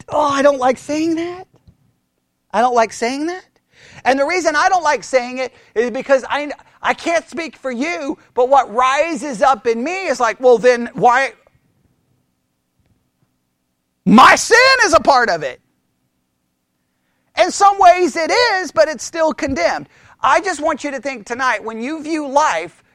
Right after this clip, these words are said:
do you truly view it from a theological point of view where you see God in it, or do you just see circumstances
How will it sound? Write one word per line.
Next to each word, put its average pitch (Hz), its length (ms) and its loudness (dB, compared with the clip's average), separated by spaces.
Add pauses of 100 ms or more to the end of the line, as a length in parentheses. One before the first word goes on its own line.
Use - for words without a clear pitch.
do 214 140 -4
you 254 180 -8
truly 339 440 -10
view 285 260 -2
it 247 100 0
from 226 220 -2
a 208 100 -2
theological 269 1300 2
point 196 480 -6
of 196 160 -4
view 147 420 -6 (280)
where 247 140 4
you 247 160 -6
see 262 280 -6
God 214 420 4 (100)
in 339 200 -2
it, 214 180 -6 (240)
or 226 140 2
do 233 80 -8
you 269 180 -6
just 254 240 -6
see 240 140 -10
circumstances 214 1000 -6